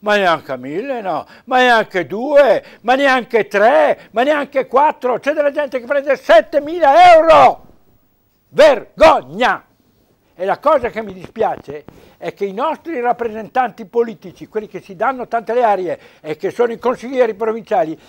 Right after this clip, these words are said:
non hanno il coraggio di dire queste cose, e che deve essere un vecchio bauco come Carlo Tamanini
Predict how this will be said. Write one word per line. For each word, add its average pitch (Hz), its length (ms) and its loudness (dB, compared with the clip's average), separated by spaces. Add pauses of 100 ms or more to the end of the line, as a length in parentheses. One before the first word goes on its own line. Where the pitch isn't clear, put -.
(140)
non 202 240 -6
hanno 277 280 0
il 240 140 -6
coraggio 226 520 2
di 196 140 -10
dire 262 320 -4
queste 233 320 -10
cose, 190 380 -10 (240)
e 147 140 -20
che 214 120 -10
deve 233 260 -4
essere 226 260 -8
un 190 100 -12
vecchio 233 400 -8
bauco 226 460 -6
come 202 220 -16
Carlo 247 340 -8
Tamanini 233 600 -6